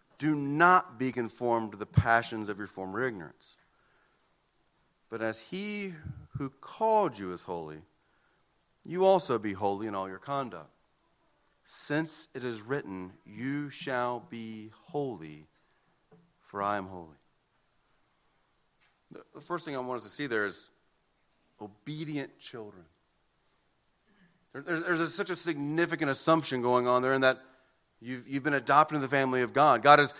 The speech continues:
God has brought you near because He's come near to you. There, as, as obedient children,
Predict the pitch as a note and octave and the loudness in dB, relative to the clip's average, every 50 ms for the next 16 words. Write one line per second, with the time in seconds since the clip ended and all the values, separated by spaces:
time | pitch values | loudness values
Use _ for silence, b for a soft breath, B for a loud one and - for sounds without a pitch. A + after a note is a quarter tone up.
0 | B B - D#3+ E3 E3 D3+ C3+ A#2+ B2 D#3 D#3+ E3+ E3+ E3 D3+ D3+ D3 C#3+ D3 | B B 6 6 6 6 4 0 -2 4 6 6 6 6 4 0 2 4 6 8
1 | E3 F3 F3 E3 D#3+ C3+ C#3 C3+ C#3+ C#3+ C3+ C#3 C#3+ C3+ B2+ C#3+ D3 C#3+ C3+ C3+ | 10 10 10 10 8 6 2 4 4 4 4 4 0 -2 2 2 2 4 4 4
2 | C#3+ D3+ D3+ C#3+ C#3 C3+ C3+ D3+ F3+ F3 D#3 C3+ A2+ B B B B E3 E3 - | 4 4 4 4 2 0 2 4 6 8 8 6 4 B B B B 0 0 2
3 | E3+ E3+ E3 D#3+ - F3 E3+ D#3 E3+ D#3 D3+ - - - - F3 G3 G#3+ A#3 A#3 | 4 2 2 2 2 2 2 2 2 0 0 -2 -8 -12 -10 -8 -6 -4 -4 -2
4 | A3 A3 G#3+ G#3 G3+ - - - - - - - F#3+ G3 G#3 G3+ F#3 D3+ C3 G#2+ | 2 6 6 6 4 4 -6 -6 -2 0 4 8 12 12 12 12 12 12 8 6
5 | F2 D#2 C#2+ | 4 -2 -10